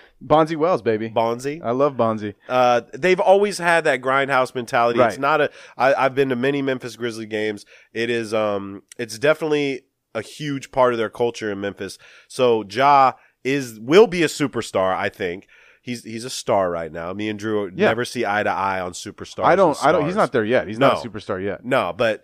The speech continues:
Speaker 2: so remember we were talking Murder, Inc?
Speaker 1: Yes.
Speaker 2: Think about this, dude. Think about these awesome point guards that we have right now,
Speaker 1: Yeah.
Speaker 2: these young point guards. So instead of Ja, D M X,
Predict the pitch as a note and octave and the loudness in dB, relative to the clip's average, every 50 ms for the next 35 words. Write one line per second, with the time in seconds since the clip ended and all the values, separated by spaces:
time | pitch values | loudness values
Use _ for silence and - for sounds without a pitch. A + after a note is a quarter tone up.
0 | _ _ - - - C#3+ C3+ B2 A#2 F#2+ G#2+ A#2 B2 C#3 C#3+ C#3+ C#3+ C3+ C3+ B2 | _ _ -2 2 4 4 4 4 0 -4 -4 -2 0 0 2 2 2 2 2 2
1 | - C#3+ B2+ B2 - C3 A2+ A2 A#2 A#2+ A2+ A2+ G2+ G#2+ A#2 C3+ C3+ - _ _ | 4 4 4 4 2 0 0 2 2 2 2 0 -2 -2 -4 -6 -8 -10 _ _
2 | _ - A#2+ A#2+ G#2 - - - _ _ _ _ - - _ _ - - _ _ | _ 0 2 2 2 0 -4 -20 _ _ _ _ -20 -20 _ _ -20 -20 _ _
3 | - F#3 G#3+ A3+ A3+ B3 A3 F3+ D3 D#3 D#3 B2+ - G2+ G#2+ G#2 G#2+ G#2+ - - | -4 -4 -2 2 4 4 4 4 4 2 2 0 0 -2 -4 -4 -4 -4 -4 -6
4 | F#3 G3+ B3 G#3+ A3 G#3 F3+ C#3+ D#3 D3+ C3+ - - B2+ C3 C3+ - - C3 A2+ | -6 -2 0 2 4 4 2 0 -4 -8 -4 0 4 4 4 4 2 -2 -8 -6
5 | - B2+ B2 A2+ G2+ G#2+ G2 G2 F#2 F#2 G2+ F#2+ G#2 G2+ G2+ G2+ F#2+ F2+ F2+ E2 | -2 -2 -2 -2 -2 -2 -4 -4 -4 -6 -8 -10 -8 -6 -4 -4 -4 -4 -6 -8
6 | F2+ F#2+ G2+ G2+ G2 E2 F#2+ F#2+ F2 D#2+ C#2+ C#2+ D#2+ E2+ G2+ G#2 F#2+ G2 G2+ G#2 | -6 -4 -4 -4 -4 -4 -6 -8 -8 -8 -10 -14 -12 -6 -4 -4 -4 -4 -4 -4
7 | A#2 A2+ A2 A2 G#2 - A2+ G2+ F#2+ F2 - E2+ D2 C2 - - - - - - | -4 -4 -4 -6 -6 -4 -4 -4 -4 -4 -6 -10 -10 -12 -14 -18 -20 -20 -20 -20
8 | - - - C3 C3 B2+ - - - E3 E3+ F#3+ A3 G#3 D#3+ A#2 G#2 G2+ C3+ D3 | -8 -4 -2 -2 -2 -2 -4 0 4 4 6 6 4 2 0 -4 -2 2 6 6
9 | C#3 C3 A#2 A2+ A#2+ - - - _ _ _ G2+ G#2 C#3 D3+ D3+ C#3+ C3+ C3+ A#2+ | 6 6 6 4 0 -2 -6 -16 _ _ _ -8 -4 0 2 2 4 4 4 4
10 | A2+ A2 G#2+ - - - - | 2 2 0 -4 -10 -16 -18